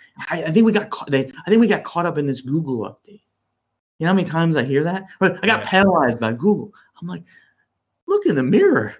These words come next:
Speaker 1: You got penalized by yourself." <laughs>
Speaker 2: <laughs>
Speaker 1: And,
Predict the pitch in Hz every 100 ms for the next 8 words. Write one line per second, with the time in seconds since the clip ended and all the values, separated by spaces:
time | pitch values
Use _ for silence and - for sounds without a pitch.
0 | _ _ _ _ _ - - - 214 208
1 | 190 143 147 143 104 - 311 370 - -
2 | - - - 110 110 208 160 233 208 330
3 | - 151 - 190